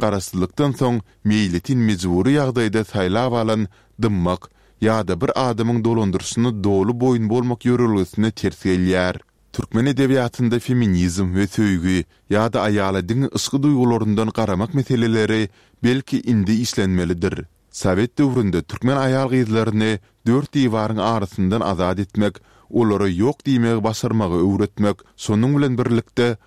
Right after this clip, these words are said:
aýal gyzlary traktorçy, kombaýnçy, guruluşçy etmek hakynda gurrun edilen bolsa,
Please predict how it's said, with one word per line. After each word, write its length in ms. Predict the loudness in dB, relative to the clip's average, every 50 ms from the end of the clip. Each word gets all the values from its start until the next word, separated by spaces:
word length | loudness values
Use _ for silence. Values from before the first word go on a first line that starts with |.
| _ _ -4
aýal 360 | -2 0 0 0 0 0 -2 -2 -2
gyzlary 380 | -2 0 0 0 0 0 -2
traktorçy, 920 | -4 -4 -4 -2 -2 -2 -4 -4 -4 -4 -4 -4 -6 -4 -2 -2 0 -2 -2 -2 -2
kombaýnçy, 880 | -2 0 0 0 0 0 0 0 0 -2 -4 -4 -2 0 0 0 0 -2 _ _ _ _ -4
guruluşçy 640 | -2 0 0 0 0 -2 -4 -8 -14 _ -2 -2 -2
etmek 320 | -2 -2 -4 -4 -2 -2
hakynda 340 | -4 -2 0 0 0 0 0
gurrun 320 | 0 0 0 0 2 0
edilen 440 | 0 0 0 0 0 0 2 2 2
bolsa, 440 | 2 0 0 -2 0 0 2 2 0